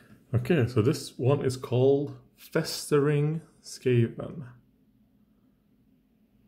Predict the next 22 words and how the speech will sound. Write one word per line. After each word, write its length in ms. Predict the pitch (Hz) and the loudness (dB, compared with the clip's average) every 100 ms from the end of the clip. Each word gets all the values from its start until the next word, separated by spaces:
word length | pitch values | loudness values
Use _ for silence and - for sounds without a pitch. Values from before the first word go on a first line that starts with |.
| _ _ _ _ _ _ _ _ _ _ _ _ _ _ _ _ _ | _ _ _ _ _ _ _ _ _ _ _ _ _ _ _ _ _
And 240 | 107 101 101 | 0 2 2
I 60 | |
want 180 | 104 135 | 2 2
to 80 | 123 | 2
do, 200 | 117 110 | 2 0
like, 260 | 110 98 | -4 -6
a 60 | - | -8
very 360 | - 131 139 127 | 0 4 4 2
simple 1040 | - - 127 123 127 123 120 117 120 123 - _ _ - _ | -2 0 2 2 2 2 2 0 -4 -8 -14 _ _ -20 _
paint 520 | - 123 123 - - | -4 -2 -2 -6 -14
job, 400 | 120 127 120 123 | -4 2 2 2
and 200 | 123 120 | 0 0
I 40 | 113 | 2
wanted 320 | 117 123 120 | 2 2 0
it 120 | 107 | 0
to 80 | - | 2
look 440 | 104 117 120 - - | 4 6 4 0 -2
like 260 | 101 98 - | -2 -2 -2
it's 340 | 107 - - | -4 -4 -2
nighttime. 1080 | 101 104 113 110 - - 117 107 107 120 123 - - - _ _ - - - _ - | 0 2 2 2 -4 -10 -8 -6 -6 -8 -10 -18 -20 -20 _ _ -20 -20 -20 _ -6
And 160 | 101 | -2
they're 220 | 101 98 | 0 -2